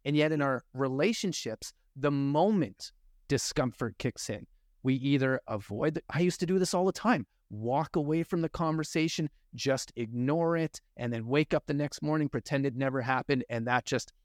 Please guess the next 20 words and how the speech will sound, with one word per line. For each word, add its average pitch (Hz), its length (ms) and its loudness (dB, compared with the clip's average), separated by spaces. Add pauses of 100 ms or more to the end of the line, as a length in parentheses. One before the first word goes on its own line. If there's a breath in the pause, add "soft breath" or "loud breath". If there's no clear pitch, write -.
(180)
one 135 160 2
of 151 60 2
my 135 120 0 (120)
good 123 260 0
friends 123 400 -2
the 113 120 -2
other 117 140 -2
day, 110 140 -4
what 117 180 -2
did 127 100 -2
he 120 60 -2
say? 110 320 -4 (300)
He 127 60 -2
said, 127 360 2 (800)
"The - 120 2
things 165 400 0
we 208 140 4
ignore 143 340 0
don't 135 240 -2
get 147 160 0